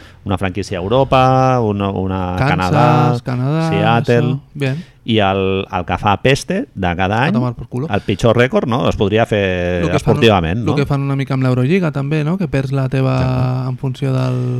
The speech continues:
Speaker 1: Perds d'allò.
Speaker 2: Doncs el, l'Adam Silver sempre està dient que es fixa molt amb la Champions League i amb el futbol per d'estos,
Speaker 1: I,
Speaker 2: i que
Speaker 1: i, oh, Marc, i un, estic recordant algo que és molt divertit, que és un draft expansión.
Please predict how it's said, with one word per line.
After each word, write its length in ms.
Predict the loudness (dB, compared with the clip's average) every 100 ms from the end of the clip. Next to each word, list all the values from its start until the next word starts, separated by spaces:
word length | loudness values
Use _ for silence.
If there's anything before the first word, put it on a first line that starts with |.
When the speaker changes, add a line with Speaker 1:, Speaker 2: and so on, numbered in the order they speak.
| -4 -4 -6 -8
Speaker 1:
Perds 180 | -10 -10
d'allò. 160 | -12 -14 -20 -20 -20 -20 -8
Speaker 2:
Doncs 360 | -2 0 -2 -6 -16 -20 -20 -12
el, 340 | -6 -4 -4 -6
l'Adam 380 | -4 -2 -2 -2
Silver 260 | -2 -2
sempre 240 | -2 -2 -2
està 160 | -2 -2
dient 220 | 0 -2
que 80 | -4
es 80 |
fixa 260 | -6 -6 -2
molt 180 | 0 0
amb 340 | 0 -2 -2
la 120 | -2 -2
Champions 440 | -4 -2 -4 -4
League 360 | -2 0 0 -2
i 40 | -2
amb 80 | -2
el 60 |
futbol 560 | -4 -6 -2 -2 0 -2
per 240 | -4 -6 -8 -14 -20 -12 -4
d'estos, 320 | -4 -2 -2
Speaker 1:
I, 40 |
Speaker 2:
i 40 | -2
que 120 | 0
Speaker 1:
i, 60 | -2 -4
oh, 180 | -8
Marc, 300 | -6 -6 -8 -8
i 120 | -6
un, 340 | -4 -4 -6 -8
estic 200 | -12 -12 -12 -10 -6
recordant 420 | -2 0 0 0
algo 200 | 0 0
que 80 | 0
és 80 |
molt 160 | -2 0
divertit, 360 | 0 -2 -2 -2
que 60 |
és 80 | -2
un 120 | -2
draft 280 | 0 -2 -2
expansión. 680 | -4 -4 -8 -6 -6 -6 -6